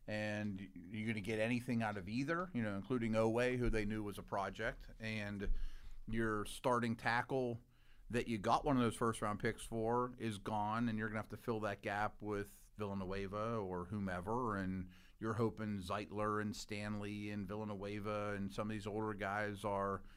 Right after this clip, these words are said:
still highly capable, you know, either they're coming off injury or up in age. And, you know, they were, their offense has just gotten easier and easier to play against as there's more tape of it,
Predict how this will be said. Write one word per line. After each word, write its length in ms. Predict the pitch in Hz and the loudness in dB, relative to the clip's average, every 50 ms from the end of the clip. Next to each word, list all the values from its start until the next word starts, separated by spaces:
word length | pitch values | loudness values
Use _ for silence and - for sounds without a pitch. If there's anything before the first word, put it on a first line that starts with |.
| - - - - - - | -18 -18 -18 -18 -12 -8
still 420 | - - - - 135 123 120 113 | -6 -6 0 2 4 4 4 4
highly 400 | - - 117 120 117 110 110 110 | 2 4 4 4 4 2 -2 -4
capable, 600 | 95 - 127 117 117 - 120 104 104 113 131 143 - - | -4 -2 -2 0 0 0 -2 -2 0 0 0 -2 -4 -6
you 100 | - 107 | -4 -4
know, 220 | 104 101 101 110 | -2 -2 -2 -2
either 180 | 107 104 104 104 | -2 -2 -2 -2
they're 100 | 101 98 | -4 -4
coming 320 | 98 - 113 107 113 110 | -2 -2 0 2 2 0
off 180 | 104 98 95 - | 0 -2 -4 -2
injury 420 | 104 107 110 98 95 98 104 107 110 | -2 -2 -2 -2 -2 -2 -2 0 0
or 200 | 107 98 98 76 | 0 0 0 0
up 160 | 80 101 - | -2 -2 -4
in 120 | 107 98 92 | -4 -6 -6
age. 440 | 92 98 104 120 131 135 135 - - - - - - - - - - - - - - | -6 -4 -4 -4 -4 -6 -8 -12 -16 -18 -16 -16 -14 -14 -16 -18 -20 -20 -20 -6 0
And, 540 | 113 127 127 127 127 127 127 123 120 120 - - | 2 2 4 4 6 6 6 6 4 2 0 -4
you 160 | 87 117 127 | -2 0 2
know, 160 | 120 117 117 110 92 - - - 113 - - - - - - - | 2 2 2 0 -4 -8 -12 -16 -16 -16 -18 -18 -14 -12 -10 -8
they 320 | 120 120 120 113 160 220 | -8 -6 -2 0 0 0
were, 320 | 277 339 202 147 120 110 - - - - - - - - - - - - - - - - - - - | 2 2 4 4 4 2 2 2 4 4 4 4 2 -2 -6 -8 -12 -12 -14 -16 -20 -20 -20 -10 2
their 180 | 147 175 185 214 | 6 8 10 10
offense 320 | 233 254 247 254 220 - | 10 8 8 6 6 6
has 100 | - 160 | 4 0
just 140 | 151 139 - | 0 0 4
gotten 260 | - 156 139 127 123 123 | 6 6 6 6 4 2
easier 380 | 120 151 151 135 127 143 131 | 2 2 2 4 6 6 8
and 80 | 120 123 | 8 6
easier 260 | 123 123 113 120 120 101 | 6 4 2 0 0 -2
to 60 | 104 | -2
play 320 | 90 - 120 117 113 110 | -4 -4 -2 -2 0 0
against 460 | 110 98 110 107 104 107 98 - - | -2 -2 4 6 8 8 8 4 2
as 240 | - 110 113 113 98 | 2 4 4 4 4
there's 180 | 113 110 98 92 | 2 0 2 2
more 220 | 107 110 98 92 | 2 2 2 0
tape 320 | 90 - - 92 87 85 85 | 0 -2 -4 -4 -4 -4 -8
of 100 | 73 - | -10 -12
it, 100 | - | -14